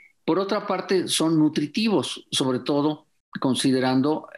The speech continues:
el relleno que pueden tener, que puede ser de, de carne, de frutas, de tantas cosas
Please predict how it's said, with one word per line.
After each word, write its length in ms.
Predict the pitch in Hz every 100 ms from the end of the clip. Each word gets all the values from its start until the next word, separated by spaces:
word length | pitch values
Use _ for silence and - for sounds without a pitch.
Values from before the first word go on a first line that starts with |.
| 85
el 180 | 117 113
relleno 480 | 113 117 147 147
que 100 | -
pueden 300 | - 135 135
tener, 300 | 135 151 208
que 100 | -
puede 220 | - 110 104
ser 240 | 127 117
de, 240 | 107 104
de 160 | 107 98
carne, 400 | 101 117 131 135
de 140 | 104
frutas, 480 | - 147 147 - 123
de 80 | 113
tantas 420 | - 175 175 143
cosas 520 | - 123 - 117 -